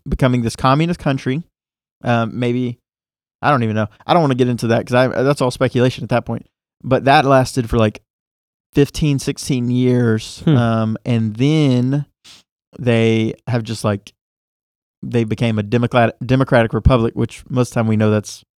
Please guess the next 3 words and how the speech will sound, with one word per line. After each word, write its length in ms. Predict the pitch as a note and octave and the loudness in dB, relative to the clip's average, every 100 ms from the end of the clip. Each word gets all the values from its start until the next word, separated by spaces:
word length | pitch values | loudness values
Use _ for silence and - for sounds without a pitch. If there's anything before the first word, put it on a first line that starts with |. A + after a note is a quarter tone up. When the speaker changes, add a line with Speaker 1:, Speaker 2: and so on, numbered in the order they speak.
| _ _ _ _ _ _ _ _ _ _ _ _ _ - | _ _ _ _ _ _ _ _ _ _ _ _ _ -6
Speaker 1:
usually 840 | C3+ C3+ A#2+ A#2+ A#2+ A2+ G#2+ G#2 - _ _ | 2 4 4 4 2 4 2 0 -4 _ _
code 360 | - C3 A2+ A2 | 4 6 6 2
for 300 | A#2 G#2+ | 0 0